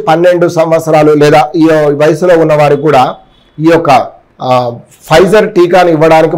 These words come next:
ముందుకొచ్చింది అనేది మనకు తెలుస్తా ఉంది. నెక్స్ట్ మరొకటి వ్యాక్సిన్ ఈ నెల మూడు, అంటే మే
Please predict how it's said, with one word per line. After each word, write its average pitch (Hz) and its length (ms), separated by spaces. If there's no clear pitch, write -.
ముందుకొచ్చింది 151 680
అనేది 147 240
మనకు 139 220
తెలుస్తా 120 400
ఉంది. 98 140
నెక్స్ట్ 190 240
మరొకటి 165 380
వ్యాక్సిన్ 185 520
ఈ - 20
నెల 180 120
మూడు, 175 200
అంటే 147 160
మే 175 120